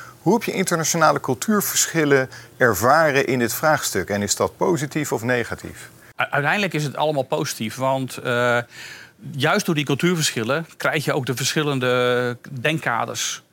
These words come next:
Speaker 2: Het denkraam, zoals, eh, Maarten Toonder het zei. Die verschillen. En die moet je wel meenemen. En de, die, je moet er gewoon heel erg op, eh, gef-, ja, gefocust wil ik niet zeggen, maar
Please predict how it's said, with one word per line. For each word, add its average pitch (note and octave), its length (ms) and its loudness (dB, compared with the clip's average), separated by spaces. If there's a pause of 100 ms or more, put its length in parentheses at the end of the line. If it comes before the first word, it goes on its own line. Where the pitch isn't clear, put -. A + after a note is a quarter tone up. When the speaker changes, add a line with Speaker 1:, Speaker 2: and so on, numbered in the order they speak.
(540)
Speaker 2:
Het A2 160 -6
denkraam, B2+ 420 -2
zoals, A2+ 540 -4
eh, A2 320 -2 (360)
Maarten A#2+ 260 -2
Toonder A#2 300 -2
het G#2+ 80 -8
zei. G#2+ 300 -4 (360)
Die D3+ 100 0
verschillen. D3 500 2
En D#3+ 120 0
die D#3+ 100 4
moet E3 180 4
je D#3+ 80 2
wel F3+ 180 2
meenemen. E3 460 0
En C3+ 220 0
de, C3+ 160 -2
die, C3+ 120 -2
je C3+ 80 2
moet D3+ 160 0
er F3+ 60 -4
gewoon D3+ 160 0
heel D3+ 260 0
erg C3+ 120 -4 (100)
op, B2+ 300 -2 (340)
eh, A2+ 420 0
gef-, - 240 -12 (100)
ja, A#2+ 220 -4
gefocust - 480 -4
wil B2+ 100 -4
ik A#2+ 80 -8
niet B2 160 -6
zeggen, A2 280 -4
maar A2 180 -6